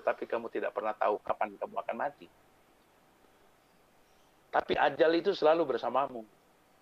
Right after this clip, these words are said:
Nah, oleh karena itu, hormatilah umur. Karena pada umur itu, karena pada umur itu,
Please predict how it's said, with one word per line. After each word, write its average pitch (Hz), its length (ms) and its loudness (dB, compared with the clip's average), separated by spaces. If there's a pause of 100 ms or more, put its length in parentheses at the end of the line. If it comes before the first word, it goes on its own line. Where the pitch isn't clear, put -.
(680)
Nah, 139 160 0
oleh 147 160 6
karena 156 320 2
itu, 156 320 -2 (1300)
hormatilah 202 680 2
umur. 131 320 2 (1200)
Karena 120 320 0
pada 190 480 4
umur 156 400 2
itu, 120 400 -8 (240)
karena 104 240 -6
pada 151 320 4
umur 135 360 -2
itu, 175 320 -6